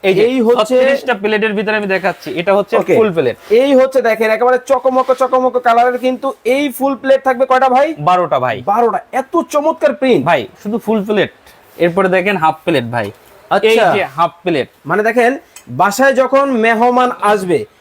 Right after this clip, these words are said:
Speaker 2: আমরা কিন্তু মেহমানদের জন্য কিন্তু দেখা যায় আম কেটে দেই, ফল কেটে দেই,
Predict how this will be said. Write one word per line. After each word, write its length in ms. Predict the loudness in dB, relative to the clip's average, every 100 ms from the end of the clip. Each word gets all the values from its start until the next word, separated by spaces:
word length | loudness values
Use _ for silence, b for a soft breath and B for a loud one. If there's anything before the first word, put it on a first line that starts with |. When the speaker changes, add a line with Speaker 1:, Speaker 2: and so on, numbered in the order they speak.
| b -4
Speaker 2:
আমরা 260 | 0 0
কিন্তু 320 | 0 -2 0
মেহমানদের 640 | 2 2 2 2 0 0 0
জন্য 260 | 0 0
কিন্তু 200 | -2 0
দেখা 220 | 0 2 2
যায় 160 | 0 0
আম 280 | 0 0 0
কেটে 280 | 2 2
দেই, 260 | 2 0 -2 -4
ফল 200 | -2 0
কেটে 240 | 0 0 2
দেই, 220 | 0